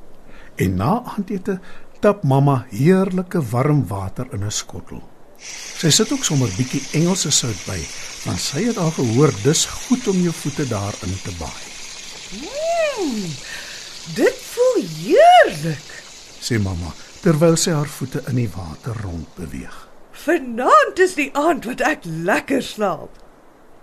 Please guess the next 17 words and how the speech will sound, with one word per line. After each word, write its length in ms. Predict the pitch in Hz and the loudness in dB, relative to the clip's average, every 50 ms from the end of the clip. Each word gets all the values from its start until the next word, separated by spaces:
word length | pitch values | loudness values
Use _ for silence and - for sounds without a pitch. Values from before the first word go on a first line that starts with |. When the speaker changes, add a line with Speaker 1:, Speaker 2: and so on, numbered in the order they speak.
| - - | -20 -14
Speaker 1:
Maar 320 | - - - 101 90 85 85 | -8 -4 -2 -2 -2 -2 -2
nee, 480 | 90 110 151 202 202 214 220 233 262 269 - - - - - - | 0 2 4 4 4 4 2 -2 -4 -8 -10 -20 -20 -20 -20 -18
Woensdagoggend 1080 | - 87 101 113 170 226 220 - - - 208 190 - - 185 170 - 208 185 147 131 | -14 -6 2 6 6 6 6 6 4 2 2 0 2 0 -2 0 2 0 -2 2 2
breek 300 | 170 185 190 190 190 - | 4 4 4 4 2 0
aan 280 | 190 185 190 175 175 - - - - - - - - | 2 2 2 2 0 -4 -16 -18 -18 -18 -18 -4 2
en 240 | 202 196 190 175 | 4 6 6 6
mamma 400 | 170 165 165 175 180 180 185 - - | 6 6 6 6 6 4 4 2 0
is 220 | - 175 175 - - | -2 -2 -2 -2 -2
nog 240 | 180 160 156 - | -2 -2 -2 -2
steeds 540 | - - - - - 202 160 147 - - - | -4 -4 -4 -4 -4 -2 -2 -2 -2 -4 -4
moeg, 360 | - 104 110 120 120 - - - - - - - - - | -2 0 0 0 0 -2 -6 -16 -18 -18 -20 -20 -14 2
want 220 | - 160 165 160 - | 6 6 6 6 4
sy 120 | 170 151 | 2 2
het 280 | 151 151 131 120 113 113 | 2 2 2 0 0 4
weer 240 | 123 127 123 113 107 | 6 6 6 6 2
sleg 380 | - - - 104 92 80 - | 0 -4 -2 -4 -4 -4 -6
geslaap, 500 | - - - - - - 98 95 95 - | -8 -8 -8 -8 -6 -6 -6 -8 -8 -10